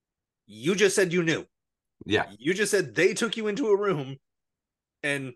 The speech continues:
Speaker 1: for those of you who have never heard of one of those rooms,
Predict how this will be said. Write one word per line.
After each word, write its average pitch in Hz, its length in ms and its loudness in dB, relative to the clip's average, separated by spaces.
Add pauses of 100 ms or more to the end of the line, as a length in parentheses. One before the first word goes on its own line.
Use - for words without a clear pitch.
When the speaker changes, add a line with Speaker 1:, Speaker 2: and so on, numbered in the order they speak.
(120)
Speaker 1:
for 120 120 -2
those 196 200 4
of 202 100 -6
you 208 140 -2
who 202 140 2
have 143 80 4
never 151 300 2
heard 247 200 2
of 190 80 -4
one 151 180 -2
of 135 80 -8
those 127 260 0
rooms, 123 420 -6